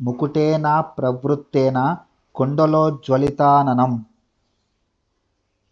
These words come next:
రక్తచందన దిగ్ధేన తథా హారేణ శోభినా పీనాయత విశాలేన వక్ష-,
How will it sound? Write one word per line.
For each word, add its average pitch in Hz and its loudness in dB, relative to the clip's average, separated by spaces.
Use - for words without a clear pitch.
రక్తచందన 151 0
దిగ్ధేన 131 0
తథా 143 6
హారేణ 143 4
శోభినా 127 2
పీనాయత 151 2
విశాలేన 143 2
వక్ష-, 123 -4